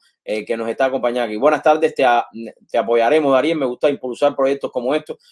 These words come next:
Óyeme, yo creo que es sumamente importante, eh, apoyar estos, estos negocios, eh, Guillermo, y más hoy por hoy,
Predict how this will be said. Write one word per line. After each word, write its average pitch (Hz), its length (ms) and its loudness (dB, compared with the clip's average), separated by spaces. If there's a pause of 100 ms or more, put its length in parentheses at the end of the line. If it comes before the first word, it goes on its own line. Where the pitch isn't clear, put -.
(140)
Óyeme, 143 420 4
yo 131 120 0
creo 151 180 4
que 143 80 0
es 143 80 -4
sumamente 139 440 -4
importante, 123 720 -2 (300)
eh, 120 500 2
apoyar 117 400 2
estos, 120 480 -4
estos 120 400 -6
negocios, 117 760 -4
eh, 107 180 -2
Guillermo, 123 500 2
y 113 60 -2
más 143 480 -2
hoy 170 260 6
por 147 200 6
hoy, 156 280 4